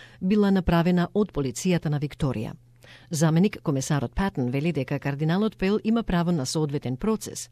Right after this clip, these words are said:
Господинот Патен вели дека ниту еден од наводите што се направени против кардиналот Пел не биле тестирани на било кој суд и дека кардиналот Пел,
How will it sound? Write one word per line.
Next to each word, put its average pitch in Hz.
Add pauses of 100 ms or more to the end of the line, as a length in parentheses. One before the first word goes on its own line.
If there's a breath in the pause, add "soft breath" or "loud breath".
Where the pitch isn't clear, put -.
(420 loud breath)
Господинот 151
Патен 160
вели 170
дека 165
ниту 175
еден 202
од 151
наводите 156
што 147
се 139
направени 147
против 208
кардиналот 131
Пел 220 (220 loud breath)
не 208
биле 202
тестирани 196
на 135
било 190
кој 160
суд 202 (280 loud breath)
и 214
дека 190
кардиналот 214
Пел, 180